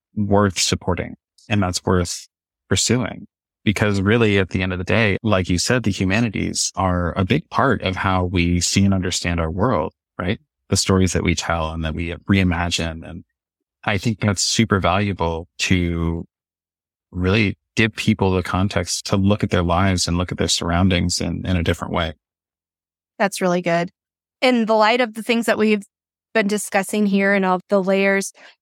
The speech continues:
Speaker 2: can you explain or speak to the first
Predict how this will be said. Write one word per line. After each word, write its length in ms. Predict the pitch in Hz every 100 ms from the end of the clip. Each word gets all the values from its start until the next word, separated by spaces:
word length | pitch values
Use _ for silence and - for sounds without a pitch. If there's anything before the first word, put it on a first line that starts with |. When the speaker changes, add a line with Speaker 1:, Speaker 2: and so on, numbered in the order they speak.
| -
Speaker 2:
can 160 | - 240
you 160 | 233
explain 920 | 233 220 - - 214 214 214 220 214 214 _ _ _ -
or 220 | 185 180
speak 420 | - - 226 214 -
to 560 | - 220 202 196 196 190
the 100 | -
first 680 | 180 - 196 196 - - -